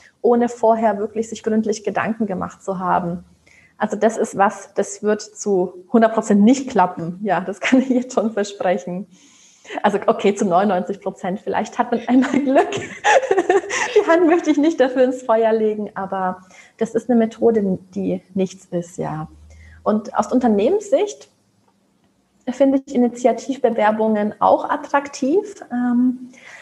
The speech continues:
es ist natürlich ein gewisser Verwaltungsaufwand und gerade große Unternehmen, ähm, ja, haben, klar, die haben einen Pool an Bewerbern, wo sie dann die Bewerber aufnehmen können, die jetzt vielleicht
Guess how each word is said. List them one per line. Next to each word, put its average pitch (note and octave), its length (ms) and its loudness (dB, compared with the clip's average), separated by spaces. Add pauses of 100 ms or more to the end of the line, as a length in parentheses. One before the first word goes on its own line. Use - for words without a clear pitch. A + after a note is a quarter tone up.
(160)
es - 140 -4
ist - 160 -4
natürlich B3+ 400 2
ein B3 80 2
gewisser A3 400 0
Verwaltungsaufwand C4 1400 0
und A3+ 240 -6
gerade A3 240 -4
große C4+ 420 2
Unternehmen, B3 1120 0 (280)
ähm, G#3+ 760 0
ja, G3+ 280 -2
haben, G#3 300 -2 (300)
klar, G#3 160 4
die A3 100 -4
haben A3+ 140 4
einen A3 160 2
Pool E4 360 2
an C4 160 0
Bewerbern, C4 600 2
wo A#3+ 80 0
sie A#3 100 -4
dann A3 160 2
die A3+ 80 -4
Bewerber - 480 -2
aufnehmen C4+ 600 2
können, A3+ 400 0
die A3 100 -8
jetzt G#3+ 320 -4
vielleicht G#3 560 -6